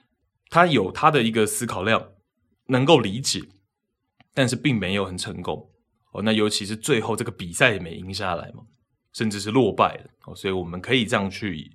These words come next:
去下这样子的一个结论。好，那另外我们还要说到的是，Gavi 跟 Pedri 两名不是小将的小将。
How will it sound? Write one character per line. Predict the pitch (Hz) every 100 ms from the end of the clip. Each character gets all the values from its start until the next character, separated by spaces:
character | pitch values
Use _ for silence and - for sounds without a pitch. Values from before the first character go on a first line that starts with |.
| -
去 | - 110 95 92 - -
下 | - 113 92
这 | 117
样 | 104
子 | 90
的 | 82 85
一 | 87
个 | 92
结 | - 90 87
论。 | 120 - - _ _ _ _ _ _ _ _ _ _ _ - - -
好， | 113
那 | 147
另 | 202 208
外 | 190
我 | 123
们 | 107 104
还 |
要 | 113 127
说 | 127 123
到 | 127 113
的 | 104
是， | 127 117 110
Gavi | 131 135 120 107
跟 | 120 120
Pedri | 120 139 135 107
两 | 95 90
名 | 95 95
不 | 98 117
是 | 120 127 117
小 | - 95
将 | 98 131
的 | 104
小 | 95 92
将。 | 82 110